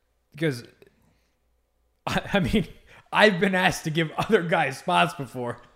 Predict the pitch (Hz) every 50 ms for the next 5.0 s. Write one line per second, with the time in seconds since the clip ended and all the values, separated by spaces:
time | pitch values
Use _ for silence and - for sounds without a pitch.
0 | _ _ _ _ - 190 185 - 196 202 185 190 190 175 156 131 160 170 180 170
1 | 160 160 - - 202 196 175 165 165 - - - - 135 151 156 160 180 196 208
2 | 196 160 135 120 - - - _ - - - _ _ _ _ _ _ - 175 175
3 | 165 175 170 170 165 165 214 202 190 180 196 190 165 - 170 160 151 135 143 190
4 | 180 135 110 117 113 156 160 147 139 - - - 170 160 147 139 131 120 110 -